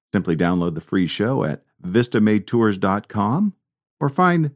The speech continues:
Vista Made Tours on your favorite podcast provider, like Spotify or iTunes. Then fire up the show and you'll hear fascinating backstories,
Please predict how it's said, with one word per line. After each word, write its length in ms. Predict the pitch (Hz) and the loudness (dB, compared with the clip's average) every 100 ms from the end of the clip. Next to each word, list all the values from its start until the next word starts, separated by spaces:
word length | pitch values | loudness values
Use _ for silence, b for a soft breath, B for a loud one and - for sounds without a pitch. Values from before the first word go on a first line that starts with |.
| _ | _
Vista 340 | - 170 - 156 | 0 0 2 0
Made 260 | 151 147 | 2 0
Tours 360 | 131 170 113 85 | 2 2 4 2
on 100 | 87 | 0
your 100 | 87 | -2
favorite 440 | - 113 110 107 | 0 0 0 -4
podcast 640 | - 113 120 - 113 110 - - | -4 -4 -4 -6 -6 -6 -8 -8
provider, 540 | 110 98 82 - - _ _ _ _ | -4 -2 -4 -6 -14 _ _ _ _
like 160 | 87 95 | -4 -4
Spotify 840 | - - 110 123 113 117 117 117 - _ | -6 -4 -2 0 -2 -4 -4 -6 -12 _
or 220 | - 139 104 | -4 0 0
iTunes. 640 | 104 82 90 73 - - _ _ _ _ - | 0 -2 -6 -8 -10 -18 _ _ _ _ -4
Then 140 | 90 | -4
fire 260 | 80 95 95 | 0 2 2
up 100 | 95 | 0
the 80 | 92 | -4
show 260 | - 147 | -2 0
and 120 | 190 | 2
you'll 80 | 107 | 0
hear 180 | 90 107 | 0 -2
fascinating 640 | - 123 120 117 113 107 | 0 -2 -2 0 0 2
backstories, 760 | 98 98 95 - 95 98 165 - | 2 0 -2 -4 -4 -2 -4 -8